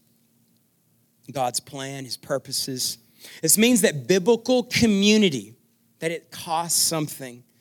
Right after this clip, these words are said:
Jonathan's actions were selfless and sacrificial.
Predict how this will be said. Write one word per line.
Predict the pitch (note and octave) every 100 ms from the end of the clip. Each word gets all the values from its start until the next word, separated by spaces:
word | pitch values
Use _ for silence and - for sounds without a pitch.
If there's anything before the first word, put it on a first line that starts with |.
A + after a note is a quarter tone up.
| _ _ _ C3
Jonathan's | F3 G#3 A3+ A3 D#3+
actions | E3 F#3+ - F3+
were | C#3 C3+
selfless | - F#3 G3 - F#3 -
and | C#3+
sacrificial. | - D#3 D#3 - C#3+ C3 B2